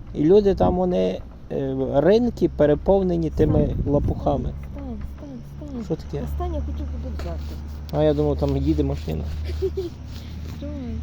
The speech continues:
Speaker 1: І от ті лопухи, вони їдять, ну, типа, жують. І, коротше, від того вони якісь такі, як в трансі якомусь такому.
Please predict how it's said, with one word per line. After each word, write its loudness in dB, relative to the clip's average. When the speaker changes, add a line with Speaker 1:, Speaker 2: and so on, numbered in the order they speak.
Speaker 1:
І 4
от 8
ті 6
лопухи, 4
вони 4
їдять, 4
ну, 2
типа, 0
жують. 2
І, -6
коротше, 0
від -2
того 6
вони 2
якісь -2
такі, -2
як 0
в -10
трансі 2
якомусь -4
такому. -4